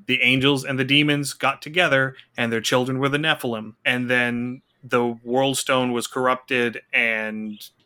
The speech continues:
they lost their Nephilim powers and became run-of-the-mill humans.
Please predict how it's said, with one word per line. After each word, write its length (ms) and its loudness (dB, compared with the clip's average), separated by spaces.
they 460 2
lost 600 0
their 260 2
Nephilim 640 -2
powers 480 2
and 180 -6
became 520 -2
run-of-the-mill 480 -4
humans. 500 -8